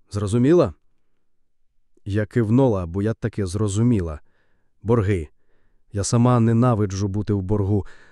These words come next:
Це чи не одна для мене річ, яка легко піддається розумінню. І саме в ту мить я усвідомила, що Треч не розіб'є мені каменем голову.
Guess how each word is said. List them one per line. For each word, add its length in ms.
Це 220
чи 180
не 140
одна 340
для 180
мене 240
річ, 280
яка 240
легко 400
піддається 680
розумінню. 720
І 100
саме 280
в 80
ту 140
мить 340
я 200
усвідомила, 640
що 180
Треч 340
не 120
розіб'є 420
мені 200
каменем 380
голову. 460